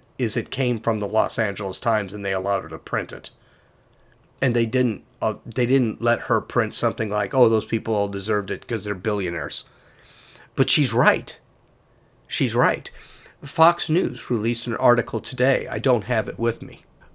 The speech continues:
But the report concluded that a lot of this has to do with narcissism, and in the most vile way, and that social ne-, media is actually fostering this narcissism, which they are.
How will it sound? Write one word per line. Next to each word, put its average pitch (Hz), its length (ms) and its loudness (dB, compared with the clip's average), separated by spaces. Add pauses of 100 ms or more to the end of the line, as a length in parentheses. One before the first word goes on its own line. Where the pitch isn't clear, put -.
But 143 260 8
the 135 80 6
report 143 440 4
concluded 151 560 2
that 104 360 2
a 127 100 6
lot 147 260 6
of 185 120 0
this 131 200 2
has 135 200 2
to - 80 -8
do 123 140 0
with 104 160 -4
narcissism, - 760 0 (720)
and 131 180 4
in 160 220 8
the 143 80 6
most 123 360 4
vile 123 560 6
way, 156 340 0 (460)
and 127 160 2
that 127 120 0
social 165 440 4
ne-, 139 280 2
media 151 520 -2 (140)
is 156 340 6 (100)
actually 135 760 0 (520)
fostering 127 680 4
this 101 200 0
narcissism, 101 720 -2
which 139 200 4
they 156 140 6
are. - 260 2